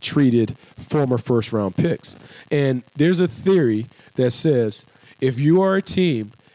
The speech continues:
it is always smart to, whenever a first-round pick is released, to at least bring him through the building and kick the tires on him. And the reason why you wanna do that is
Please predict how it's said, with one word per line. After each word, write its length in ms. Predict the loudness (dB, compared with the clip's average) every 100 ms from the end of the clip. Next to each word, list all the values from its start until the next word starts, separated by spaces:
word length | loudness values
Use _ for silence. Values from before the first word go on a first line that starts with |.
| _
it 140 | 0
is 160 | 2 2
always 640 | 2 2 2 2 0 -2 -8
smart 560 | -10 -2 0 0 -2 -8 -20 _
to, 220 | 0 2
whenever 480 | 2 0 0 0 2
a 60 | 0
first-round 520 | 2 0 2 0 0
pick 280 | -2 -2 -2
is 200 | -2 0
released, 580 | 0 0 2 0 -2 -10 _ _ _ _
to 140 | 0 2
at 120 | 2
least 360 | 2 2 0
bring 280 | -4 0 0
him 40 | 0
through 180 | 2
the 100 | 0
building 560 | 2 2 2 2 -2 -6 -16 _ -8
and 140 | -4
kick 200 | -4 -4
the 120 | -6
tires 500 | -4 -4 -2 -2 -4 -6
on 240 | -4 -4
him. 160 | -6 -16 _ _ -14
And 160 | -4 0
the 60 | 2
reason 440 | 2 2 2 0
why 180 | 2 2
you 160 | 2
wanna 240 | 0 0 0
do 200 | -2 0
that 200 | 0 0
is 320 | 0 -2 -4